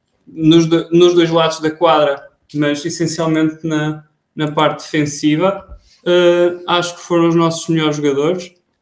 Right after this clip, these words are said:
e notava-se que a nossa seleção estava um bocadinho dependente do André Cruz na parte ofensiva, do, do Prey seria, era sempre a segunda opção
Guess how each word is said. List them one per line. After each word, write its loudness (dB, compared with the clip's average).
e -2
notava-se 0
que -4
a 2
nossa -2
seleção -2
estava -2
um 0
bocadinho 0
dependente -4
do -2
André 0
Cruz -6
na 0
parte -4
ofensiva, -4
do, -8
do 2
Prey 4
seria, 2
era 2
sempre 0
a 2
segunda 0
opção -4